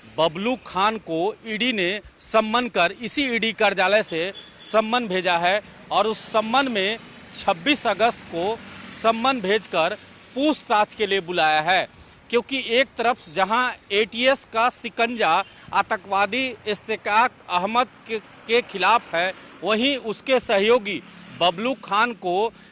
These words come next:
ए, ईडी ने सम्मन भेजकर छब्बीस अगस्त को पूछताछ के लिए ईडी कार्यालय बुलाया है और साथ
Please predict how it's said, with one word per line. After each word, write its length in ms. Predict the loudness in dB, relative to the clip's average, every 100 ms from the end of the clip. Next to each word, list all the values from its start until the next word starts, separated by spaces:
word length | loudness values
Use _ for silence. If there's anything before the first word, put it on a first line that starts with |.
| -6
ए, 360 | 0 0 0 -4
ईडी 280 | -6 -2 -2
ने 380 | -2 -2 -2 -4
सम्मन 520 | -6 -4 -2 -2 -2
भेजकर 560 | 0 -2 0 0 0 -2 -10 _
छब्बीस 580 | -4 -2 0 -2 -4 -10 -10
अगस्त 400 | -4 0 0 -2
को 340 | -8 -4 -4
पूछताछ 840 | -6 _ _ -6 -6 -4 0 0 0
के 140 | -6
लिए 380 | -6 -2 -2 -2 -6 _ _ -10
ईडी 280 | -4 -4
कार्यालय 520 | 0 0 2 2 2 0
बुलाया 400 | 0 0 2 2
है 280 | 2 0 -4 -6
और 120 | -4 -2
साथ 300 | 2 2